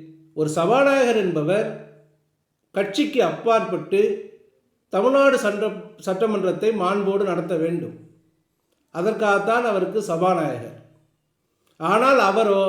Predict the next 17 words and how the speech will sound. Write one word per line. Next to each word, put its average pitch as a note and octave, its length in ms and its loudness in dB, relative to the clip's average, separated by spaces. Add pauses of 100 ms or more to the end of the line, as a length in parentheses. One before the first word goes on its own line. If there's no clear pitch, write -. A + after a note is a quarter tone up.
(460)
தொடர்ந்து B3+ 680 2 (1000)
ஒரு G3 160 0
திமுகவின் A3 680 0
மாவட்ட G3 380 -2
செயலாளர் E3 500 -2
போல் F#3+ 160 -4
செயல்பட்டு E3 560 -6 (460)
கொண்டிருக்கிறார். D3+ 640 -4 (680)
ஒரு D#3+ 180 -2
அமைச்சரை C4 600 4
ஒரு G#3+ 200 4
கேள்வி A3+ 320 0
கேட்டால் F#3 380 0
கூட F#3 240 0
அவர்தான் A3+ 460 2
பதில் F#3 200 0
சொல்கிறார், D3 760 -8